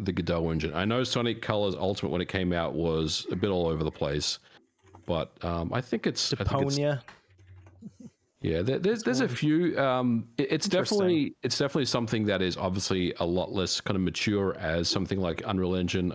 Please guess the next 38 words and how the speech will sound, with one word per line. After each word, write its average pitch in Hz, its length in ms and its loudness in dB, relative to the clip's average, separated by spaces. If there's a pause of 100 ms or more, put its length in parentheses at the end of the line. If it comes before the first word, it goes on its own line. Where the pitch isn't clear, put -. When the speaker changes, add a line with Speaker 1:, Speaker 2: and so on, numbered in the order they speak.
(140)
Speaker 1:
and, 78 500 -2 (200)
and, 80 320 -6
um, 73 400 -4 (460)
you 92 60 0
know, 78 60 2
Unity. 92 520 0 (440)
But 95 300 2
it's - 140 0
open 120 320 0
source, 117 300 0
it's 95 120 -4
free. 95 640 0 (120)
Um, 85 120 0
Speaker 2:
Oh, 123 300 2
wow. 110 360 -2
Speaker 1:
uh, 85 60 2
Speaker 2:
Okay. 98 200 0
Speaker 1:
th-, 113 320 0
th-, 117 180 0
there's 113 260 0
been, 139 200 0
like, 107 200 0
a 101 60 0
lot 95 280 2
of 98 80 -2
people 101 280 0
investing 90 560 0
money 90 400 0
in 95 100 2
the 90 80 0
future 98 380 -2
of 92 100 -6
Godot 95 340 0
as 90 140 -2
well. 95 400 0
So 95 240 0
it's, - 340 -2
it's, - 300 -2